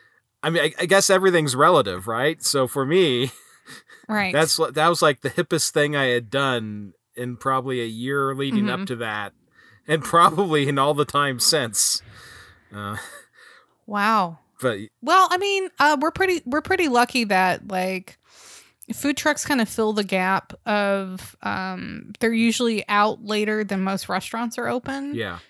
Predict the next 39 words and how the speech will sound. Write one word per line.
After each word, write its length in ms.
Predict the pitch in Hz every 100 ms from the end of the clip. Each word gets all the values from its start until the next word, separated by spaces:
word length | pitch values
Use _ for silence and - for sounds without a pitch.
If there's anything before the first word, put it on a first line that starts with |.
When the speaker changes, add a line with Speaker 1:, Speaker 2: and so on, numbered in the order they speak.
| -
Speaker 2:
So 120 | 233
if 60 |
you 80 | 226
don't 180 | 233 247
want, 160 | 233 208
like, 140 | 208
fast, 520 | - 208 196 196 - -
you 100 | 220
don't 80 | 220
want 160 | 196
drive-through, 320 | 196 190 190
you 60 | 202
don't 80 | 196
want 100 | 185
fast 260 | 196 185 -
food, 220 | 196 202
just 260 | 190 180 -
like, 260 | - 175 -
"Oh, 220 | 214 202
it's 180 | 196 -
late, 360 | 214 208 202
you're 80 | 214
getting 140 | 196 185
off 200 | 180 -
work, 400 | 302 311 311 302
or 20 |
maybe 160 | 208 196
you've 80 | 190
had 180 | 196 190
something 180 | 196 -
to 60 |
drink." 580 | 190 226 240 233 233 - _ _ - - _
There's 140 | 214 208
a 60 |
lot 420 | 208 196 190 185 190
of 100 | 180
options. 640 | 165 175 - - 87 -
So 260 | - 190 190
we 580 | 196 226 254 254 254